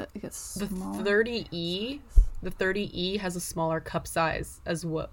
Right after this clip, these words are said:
Speaker 1: Like, the thirty E has the same cup size as the thirty-eight A.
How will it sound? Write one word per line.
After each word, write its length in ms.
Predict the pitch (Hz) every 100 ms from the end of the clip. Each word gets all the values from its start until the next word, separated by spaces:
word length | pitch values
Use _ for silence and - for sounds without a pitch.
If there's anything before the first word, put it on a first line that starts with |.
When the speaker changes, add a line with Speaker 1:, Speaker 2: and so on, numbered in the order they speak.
| -
Speaker 1:
Like, 300 | 160 139 - - - - -
the 80 | 202
thirty 300 | 202 208 226 190
E 160 | 170 202
has 180 | 202 170
the 80 | 170
same 300 | 175 175 170
cup 220 | - 160
size 520 | - 151 151 - - - - - - - - - - - - - -
as 180 | 170 175
the 120 | 170
thirty-eight 640 | 160 175 165 170 160 156 -
A. 340 | - - -